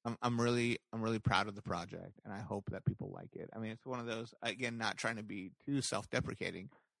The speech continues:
It's hard to remove yourself from your own. I did the absolutely best that I could at the time of my ability to create this graphic novel along with the, these amazing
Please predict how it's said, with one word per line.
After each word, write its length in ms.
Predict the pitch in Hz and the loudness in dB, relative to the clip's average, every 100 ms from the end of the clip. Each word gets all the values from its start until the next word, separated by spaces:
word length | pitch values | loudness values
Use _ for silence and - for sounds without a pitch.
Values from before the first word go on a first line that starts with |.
| - | -6
It's 120 | - | 4
hard 300 | 151 143 143 | 6 6 2
to 540 | - 131 117 113 110 - | -4 -2 -2 -4 -6 -8
remove 400 | 110 110 113 110 | -6 -4 -2 -2
yourself 320 | 104 - 92 | -6 -6 -8
from 160 | - 101 | -8 -14
your 100 | 98 | -16
own. 140 | - 90 _ _ _ _ _ _ _ _ _ _ _ _ _ - | -18 _ _ _ _ _ _ _ _ _ _ _ _ _ _ 4
I 280 | 120 131 135 | 6 6 2
did 380 | 139 120 117 117 | 2 2 2 -2
the 160 | 107 98 | -6 -6
absolutely 440 | 101 - 101 104 | -6 -10 -12 -12
best 340 | 110 95 95 - | -8 -6 -6 -8
that 100 | 104 | -8
I 140 | 110 - | -8 -10
could 180 | 104 95 | -12 -10
at 120 | 95 | -12
the 60 | - - | -18 -20
time 200 | 95 95 | -18 -18
of 360 | 98 _ _ 98 | -20 _ _ -20
my 40 | |
ability 560 | 90 117 113 110 90 98 - | -18 -10 -8 -8 -10 -14 -18
to 60 | - - | -16 -10
create 280 | 87 87 | -8 -8
this 120 | - - | -12 -12
graphic 340 | - 50 - - | -8 -8 -10 -16
novel 380 | 50 50 95 - 110 _ _ _ _ - | -18 -20 -18 -20 -20 _ _ _ _ -10
along 240 | 107 92 | -4 -4
with 100 | 92 - _ 104 | -4 -10 _ -10
the, 180 | 95 - 101 | -10 -10 -16
these 160 | 95 - | -18 -14
amazing 540 | 101 101 98 104 90 | -6 -2 -2 -4 -12